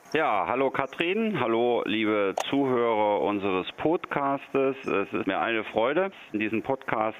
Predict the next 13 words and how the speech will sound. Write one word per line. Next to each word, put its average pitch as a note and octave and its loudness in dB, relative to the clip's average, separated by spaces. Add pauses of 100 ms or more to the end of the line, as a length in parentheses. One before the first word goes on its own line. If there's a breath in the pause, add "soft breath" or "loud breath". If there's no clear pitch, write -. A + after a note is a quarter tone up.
(100)
mit, G#2 0
äh, F#2+ 0
Katrin F#2 -2
Pilz D3+ -2
durchführen C3 0
zu B2 -2
dürfen. A2+ 2
Katrin G2 -2
Pilz A#2+ -2
ist, - -2
äh, F2+ 0
niedergelassene A2 0
Pneumologin G2 0